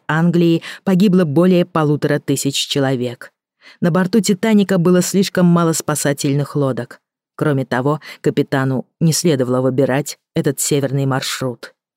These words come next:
В период растущих волнений и угроз было впору сравнить гордый "Титаник" с самой Британской империей. И то, и другое считалось неразрушимым. Теперь корабль лежал на морском дне,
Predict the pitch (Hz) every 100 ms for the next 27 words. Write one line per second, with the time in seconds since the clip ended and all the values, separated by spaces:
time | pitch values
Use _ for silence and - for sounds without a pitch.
0 | _ _ _ _ - - 180 156 147 147
1 | - 151 - 143 135 131 143 143 147 139
2 | - - 135 120 139 147 170 - _ _
3 | _ 185 220 202 - 226 208 - 175 165
4 | 185 151 127 165 151 147 - 135 - 139
5 | 143 - _ - - 135 139 135 139 139
6 | 127 135 - 131 131 - 139 131 120 123
7 | 123 - _ _ - 170 - 131 113 120
8 | 120 143 165 151 _ - - 160 143 135
9 | 135 147 135 131 131 - - 127 117 117
10 | - _ _ _ _ - 202 202 175 143
11 | 139 131 131 139 139 139 131 127 - -
12 | 120 127 139 165